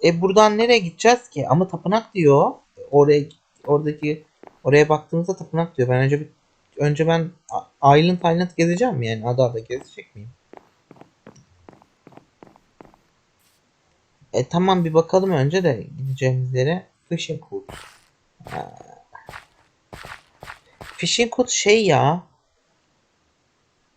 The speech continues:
Balıkçı kulübesi miydi Fishing Hook? Öyle bir şey hatırlıyorum. Yalan, yanlış da bilmiyorum.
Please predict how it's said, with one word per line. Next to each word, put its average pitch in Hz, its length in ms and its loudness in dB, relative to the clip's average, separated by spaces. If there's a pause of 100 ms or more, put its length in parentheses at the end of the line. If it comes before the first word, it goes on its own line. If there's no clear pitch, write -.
(400)
Balıkçı 180 720 -2
kulübesi 165 500 -4
miydi 117 380 -4
Fishing 123 360 -12
Hook? - 100 -20 (2250)
Öyle 165 220 2
bir 165 40 -8
şey 196 200 -2
hatırlıyorum. 165 440 -2
Yalan, 147 480 -2 (540)
yanlış 156 460 0
da 170 100 0
bilmiyorum. 131 360 -2